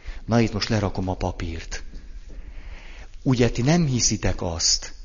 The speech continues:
hogy a megbocsátásnak előföltétele a bocsánatkérés. Ez egy kulturális baromság. Akkor találunk ilyen marhaságokat, ha nem akarunk megbocsájtani. Ez egy jó kis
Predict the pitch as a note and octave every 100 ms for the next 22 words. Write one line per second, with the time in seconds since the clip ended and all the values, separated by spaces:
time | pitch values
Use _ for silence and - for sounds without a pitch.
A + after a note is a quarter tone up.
0 | - - - G#2 F#2 G2+ A2+ G#2 G2 A2
1 | G2 - F2+ - F#2+ - A2+ G2+ F#2+ -
2 | G2 F2 F2+ F2 F2+ F2 E2+ F#2 - E2+
3 | E2 D#2+ - E2+ D#2 D#2 D2+ - - -
4 | - - - - - - - - - G2+
5 | G2+ - - D#3 C3+ - G#2+ G#2 F2+ F2
6 | F2+ E2 F2 E2 E2 - E2+ E2 F2 -
7 | - - - - - G#3+ - - - -
8 | - - - - - - - - - C#3+
9 | - D#3 B2 - A2 G#2 G2+ G#2 G#2 A2+
10 | G2+ F#2 F2+ F#2+ F2 F#2 - F2 E2+ F2+
11 | - F#2 A#2+ - - - - F#2+ G2 G2+
12 | F#2+ F#2+ F#2 F2+ F#2 F#2 E2+ E2+ - D#2+
13 | E2 D#2+ D#2 D2+ - - - - - -
14 | - G2+ G2 F2 F2+ C3+ F#3 E3+ A#2 -